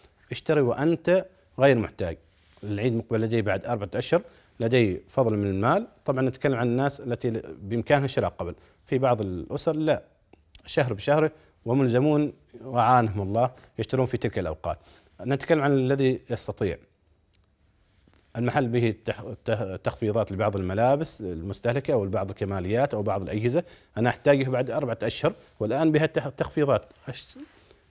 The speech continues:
أشتري هذه الح-، وضعها في المنزل. بعد ثلاثة أشهر، أربعة أشهر أنا أبدأ استخدامها،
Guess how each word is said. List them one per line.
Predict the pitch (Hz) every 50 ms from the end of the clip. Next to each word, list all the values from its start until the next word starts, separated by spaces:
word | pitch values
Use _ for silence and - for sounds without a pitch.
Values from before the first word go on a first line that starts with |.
| _ _ _ -
أشتري | 151 - - - 139 117 107
هذه | 104 117 117 107 98
الح-، | 95 87 87 - - 135 165
وضعها | 175 190 185 180 180 160 151
في | 131 -
المنزل. | 143 127 113 104 98 85 85 - _ _ _ _ _ _ _ _ _ _ _ _ _ _ _ _ _ _ _ _ _ -
بعد | 151 160 165 147 139 139 127 95 -
ثلاثة | - 139 139 131 - -
أشهر، | 123 - - 110 -
أربعة | 135 139 127 117 -
أشهر | 143 - - 151 151 -
أنا | 135 123 123 113
أبدأ | 117 117 117
استخدامها، | 107 - - 107 107 123 135 139 139 131 151 160